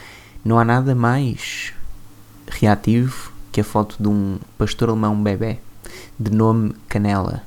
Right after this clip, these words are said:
E se alguém viu isto, palmas para essa pessoa.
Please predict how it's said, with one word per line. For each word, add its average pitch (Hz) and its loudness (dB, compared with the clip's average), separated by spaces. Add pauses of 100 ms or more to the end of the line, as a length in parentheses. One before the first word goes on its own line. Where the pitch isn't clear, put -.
(380)
E 104 2
se - 0
alguém 101 2
viu 101 2
isto, - -2 (800)
palmas 98 4
para - 2
essa - 0
pessoa. - -2